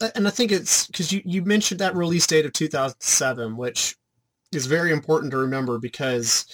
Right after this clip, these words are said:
that means that this game was in development during P S two era. Right. Right? And you can def-, and I think that's the thing, is this is definitely a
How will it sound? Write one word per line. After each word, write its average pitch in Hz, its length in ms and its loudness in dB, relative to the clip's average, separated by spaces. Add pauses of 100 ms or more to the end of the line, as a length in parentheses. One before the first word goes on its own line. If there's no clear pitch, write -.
(520)
that 196 300 0
means 185 280 4
that 165 120 0
this 165 180 2
game 147 520 4
was 135 280 -2
in 143 140 -4
development 139 720 -2
during 123 320 -2
P - 260 -2
S 123 200 2
two 139 320 -2
era. 117 400 -6 (1080)
Right. - 240 -20 (280)
Right? 139 500 2 (600)
And 165 260 2
you 165 120 2
can 170 140 2
def-, 185 300 0
and 170 120 0
I 175 60 2
think 196 180 0
that's 185 160 0
the 165 60 -2
thing, 165 240 -2
is 139 140 -4
this 160 220 4
is - 100 0
definitely 160 920 -2 (500)
a 135 520 2